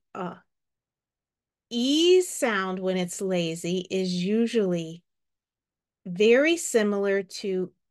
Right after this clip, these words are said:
I, the short I sound. But it's not quite the short I sound.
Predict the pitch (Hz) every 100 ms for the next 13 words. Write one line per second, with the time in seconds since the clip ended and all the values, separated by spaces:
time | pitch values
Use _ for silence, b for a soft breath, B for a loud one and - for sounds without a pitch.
0 | 220 190 156 175 _ _ _ _ 180 -
1 | - 202 214 156 - 185 175 202 208 -
2 | 165 135 175 - _ _ _ _ _ _
3 | _ _ _ _ _ _ _ _ _ _
4 | _ _ _ _ - - 226 - 247 262
5 | 359 - - - 285 311 330 - 208 -
6 | 202 196 170 165 170 - 165 156 160